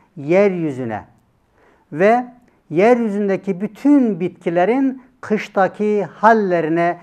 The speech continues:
şöyle hayalen bir bakalım ve kış mevsiminde çıkıp onları bir seyredelim. Ne kadar da acizler, ne kadar fakirler, ne kadar zayıflar, ne kadar noksanlar, biçareler. Ancak aynı yeryüzü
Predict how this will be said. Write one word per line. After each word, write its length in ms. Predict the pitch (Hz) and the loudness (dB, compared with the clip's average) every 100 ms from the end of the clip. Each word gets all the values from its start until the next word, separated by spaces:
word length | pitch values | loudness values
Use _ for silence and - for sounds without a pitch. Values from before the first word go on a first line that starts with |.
| - | -16
şöyle 360 | - - 214 202 | -6 4 4 4
hayalen 600 | 143 196 226 208 196 185 | 2 2 4 4 4 0
bir 160 | 175 156 | -2 0
bakalım 560 | 160 - 180 220 233 - - | 0 0 0 -2 -6 -12 -6
ve 80 | 170 | -6
kış 360 | 165 247 247 - | -2 -2 -2 -4
mevsiminde 680 | 180 170 185 175 160 160 151 | -4 -4 -4 -4 -2 -4 -4
çıkıp 260 | 196 190 | -8 -4
onları 340 | 190 170 170 170 | -2 0 -2 -2
bir 60 | |
seyredelim. 540 | 165 147 131 120 107 92 _ _ _ - | -6 -6 -4 -6 -8 -14 _ _ _ -8
Ne 80 | 302 | -4
kadar 400 | - 185 165 147 | 0 2 2 2
da 140 | 156 | 0
acizler, 1040 | 147 147 131 131 127 135 131 131 131 139 _ _ _ 269 | 2 0 -2 -10 -6 -6 -6 -8 -12 -20 _ _ _ -6
ne 60 | |
kadar 300 | 226 185 185 | -2 0 -2
fakirler, 800 | - 170 - 156 156 147 143 143 _ _ 240 | -2 -8 -6 -6 -2 -2 -4 -8 _ _ -8
ne 80 | |
kadar 340 | 233 254 226 208 | -2 0 0 0
zayıflar, 640 | 180 185 170 165 175 165 156 - - 220 | 0 -2 -4 -2 0 0 -4 -14 -12 -4
ne 100 | 240 | 0
kadar 480 | 240 220 233 214 | 2 4 4 4
noksanlar, 800 | 214 - - 214 208 208 202 190 220 | 0 -2 0 0 2 6 6 6 4
biçareler. 800 | 330 - 226 170 131 101 - _ _ _ _ _ _ - | 2 6 6 6 4 -4 -10 _ _ _ _ _ _ -2
Ancak 640 | 156 156 135 131 135 - _ - | 0 0 -2 -4 -6 -16 _ -4
aynı 360 | 160 175 165 156 | 2 4 4 0
yeryüzü 720 | 139 135 120 120 113 120 127 | 0 -2 -4 -8 -10 -10 -10